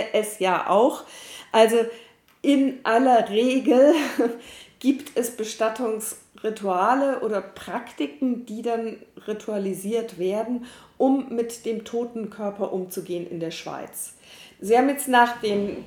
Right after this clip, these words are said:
nach dem Wandel in der Gesellschaft gefragt und das ist wie mit vielen anderen rituellen Formen bei sogenannten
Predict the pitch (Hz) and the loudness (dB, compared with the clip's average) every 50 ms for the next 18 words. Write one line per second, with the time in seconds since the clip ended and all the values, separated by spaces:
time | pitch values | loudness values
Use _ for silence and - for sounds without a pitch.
0 | - 202 220 214 208 - 240 220 202 180 175 170 175 254 302 311 330 302 - 269 | -6 -4 -4 -4 -4 -4 -4 -4 -4 0 2 2 2 4 2 0 0 -2 -4 -2
1 | 277 269 277 262 254 247 247 247 233 233 233 233 240 233 233 - - 233 226 - | -2 -2 -2 -2 -4 -4 -4 -2 -2 -2 -2 -4 -6 -10 -10 -8 -8 -8 -8 -8
2 | - 220 214 208 208 214 214 - - - - - - 202 196 196 196 190 196 190 | -8 -6 -6 -4 -4 -6 -6 -10 -16 -18 -12 -8 -6 -4 -4 -4 -4 -6 -8 -12
3 | - - - - - - 220 226 226 - 240 254 - - - - - _ - 196 | -14 -16 -16 -18 -10 -6 -6 -4 -4 -4 -8 -8 -10 -12 -16 -20 -20 _ -18 -16
4 | 208 220 254 247 240 226 233 - - - 247 254 269 262 254 240 - - 196 208 | -10 -6 -2 0 0 0 -2 -6 -10 -6 -2 0 0 2 0 -2 -2 -4 -6 -4
5 | 226 233 233 233 226 214 220 214 214 - 214 208 208 202 208 202 202 - - 202 | -2 -2 -2 -2 -2 -4 -6 -8 -8 -6 -6 -4 -4 -4 -4 -6 -10 -8 -6 -4
6 | 202 202 202 208 208 202 196 196 196 190 185 185 180 185 185 180 180 - - - | -4 -4 -4 -4 -6 -8 -8 -6 -6 -6 -4 -2 -2 -4 -4 -6 -12 -18 -20 -20
7 | _ _ _ _ - 190 185 196 196 185 175 170 175 185 | _ _ _ _ -10 -8 -6 -4 -2 -2 -2 -4 -6 -10